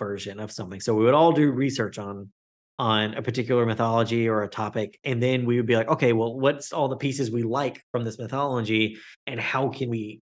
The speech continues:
turn it into something that exists in the Teen Wolf universe?" So that's, that's basically how the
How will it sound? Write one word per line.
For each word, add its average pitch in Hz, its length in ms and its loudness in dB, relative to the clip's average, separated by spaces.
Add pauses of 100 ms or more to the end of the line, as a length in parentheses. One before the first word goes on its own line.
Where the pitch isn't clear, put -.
(360)
turn 139 220 0
it 113 140 2
into 110 180 -4
something 110 440 -4
that 101 160 -8 (120)
exists 113 540 -6
in 123 100 -6
the 107 120 -8
Teen 104 240 -12
Wolf 85 220 -16
universe?" - 520 -16
So 131 80 -8
that's, 147 400 -6
that's 147 260 -8
basically 135 300 -4
how 104 100 -8
the 92 140 -10